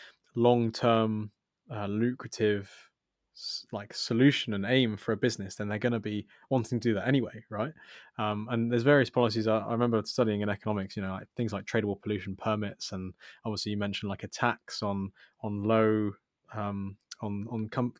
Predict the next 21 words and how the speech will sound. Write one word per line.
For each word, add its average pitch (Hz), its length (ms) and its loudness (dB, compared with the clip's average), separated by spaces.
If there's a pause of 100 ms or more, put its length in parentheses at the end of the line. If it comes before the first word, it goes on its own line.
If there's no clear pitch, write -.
countries 117 480 0
who 107 300 -2 (500)
emit 117 240 4
more 113 240 4
emissions, 107 560 0
and 104 120 -4
then 101 240 -2 (580)
trading 110 340 2
with 98 320 -6 (200)
countries 101 380 -6
that 104 80 -6
are 98 320 -2
emitting 101 300 -6
less 123 240 0
emissions, 110 400 -2
and 95 80 -4
then 92 100 -6
trying 98 260 -4
to - 140 -16
kind 98 160 -10
of 92 80 -12